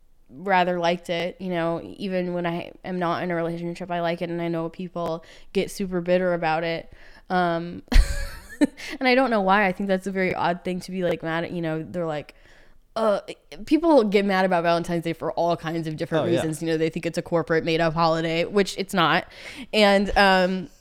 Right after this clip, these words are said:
Speaker 1: I mean, it's really not. Or they're like, you know, "I don't need," you know, you know, there's, like, these douchebag guys. It's like, I don't need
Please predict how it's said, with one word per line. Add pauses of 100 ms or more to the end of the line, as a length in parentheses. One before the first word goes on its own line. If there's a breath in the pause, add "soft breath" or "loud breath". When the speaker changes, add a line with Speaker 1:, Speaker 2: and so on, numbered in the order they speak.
(120)
Speaker 1:
I
mean,
it's
really
not.
Or
they're
like,
you
know,
"I
don't
need," (460 loud breath)
you
know, (420)
you
know,
there's,
like,
these
douchebag
guys.
It's
like,
I
don't
need